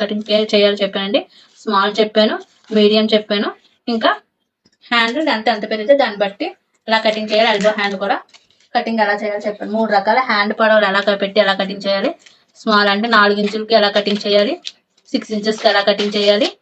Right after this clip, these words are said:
ఎయిట్ ఇంచెస్కి ఎలా కటింగ్ చేయాలి చూపించాను కదా. ఇలాగేనండి, మీకు ఎయిట్ ఇంచెస్ దాటిన దగ్గర నుంచి, ఎయిట్ ఇంచెస్ దగ్గర నుంచి త్రీ అండ్ హాఫ్కి డౌన్ చేసుకుంటే సరిపోతుంది. మీకు సిక్స్ ఇంచెస్ అలా వచ్చిందనుకోండి, త్రీ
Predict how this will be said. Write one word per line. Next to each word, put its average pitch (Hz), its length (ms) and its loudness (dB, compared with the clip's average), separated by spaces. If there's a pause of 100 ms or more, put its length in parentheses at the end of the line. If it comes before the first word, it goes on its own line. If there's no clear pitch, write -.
(460)
ఎయిట్ 214 240 4
ఇంచెస్కి 214 400 -2
ఎలా 220 180 2
కటింగ్ 196 240 -4
చేయాలి 202 280 -2
చూపించాను 202 400 -6
కదా. 196 180 0
ఇలాగేనండి, 220 500 2 (380)
మీకు 233 180 0
ఎయిట్ 214 220 -2
ఇంచెస్ 214 260 -2 (100)
దాటిన 202 360 2
దగ్గర 208 240 0
నుంచి, 208 200 0
ఎయిట్ 202 220 -2
ఇంచెస్ 226 240 -4
దగ్గర 214 220 2
నుంచి 254 200 -4
త్రీ 226 120 -4 (100)
అండ్ 208 180 0
హాఫ్కి 208 320 -2 (440)
డౌన్ 220 260 4
చేసుకుంటే 214 360 0 (100)
సరిపోతుంది. 190 580 -2 (420)
మీకు 233 200 -2
సిక్స్ 226 240 -6
ఇంచెస్ 226 320 0
అలా 208 200 4
వచ్చిందనుకోండి, 208 680 -2 (500)
త్రీ 254 100 4